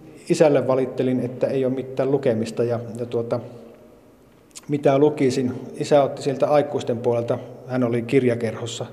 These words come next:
ö, Ken Follettin Neulan silmän, joka oli silloin ihan uutukainen, uutukainen kirja, että luepa tuosta. Ja, ja miehän sen luvin sitten ja se oli just sitä, mitä,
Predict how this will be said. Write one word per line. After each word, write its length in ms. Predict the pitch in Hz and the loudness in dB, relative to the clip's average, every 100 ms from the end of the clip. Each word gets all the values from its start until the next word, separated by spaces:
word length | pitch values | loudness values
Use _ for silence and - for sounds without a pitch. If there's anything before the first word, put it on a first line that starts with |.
| - - - - - - - - - - - - | -16 -20 -20 -20 -20 -20 -20 -20 -20 -20 -18 -6
ö, 200 | 127 127 | -4 -2
Ken 220 | 127 180 | 4 4
Follettin 680 | 165 147 135 131 123 131 127 127 | 4 2 2 2 2 0 0 2
Neulan 440 | 160 151 127 120 | 6 6 6 0
silmän, 380 | 117 127 113 117 | 0 0 0 -2
joka 180 | 113 123 | -2 -2
oli 100 | 120 | -2
silloin 300 | 131 117 117 | -2 -2 -2
ihan 260 | 113 123 | -2 -4
uutukainen, 600 | 107 117 113 113 104 110 113 - - - | -4 -6 -8 -6 -6 -6 -10 -16 -20 -14
uutukainen 560 | 139 131 123 123 117 113 | -10 -8 -4 -2 -2 -2
kirja, 380 | 120 123 104 101 | -2 -2 -4 -8
että 320 | 110 - 117 - - - - | -8 -8 -8 -10 -16 -16 -4
luepa 340 | 135 123 127 | -2 -2 -4
tuosta. 520 | 123 147 127 113 - | 0 2 4 2 -4
Ja, 160 | 104 107 - - - - - | -6 -6 -8 -14 -18 -16 -8
ja 100 | 135 | -2
miehän 240 | 147 123 | 0 0
sen 200 | 110 147 | -2 0
luvin 280 | 170 170 139 | 2 4 2
sitten 400 | - 143 - 123 | 0 -2 0 0
ja 140 | 120 117 - - - - | 0 -2 -8 -16 -20 -10
se 120 | - | -4
oli 180 | 127 131 | -2 0
just 180 | 147 - | -2 -2
sitä, 280 | 127 123 | -4 -2
mitä, 300 | 107 101 113 | -2 -4 -6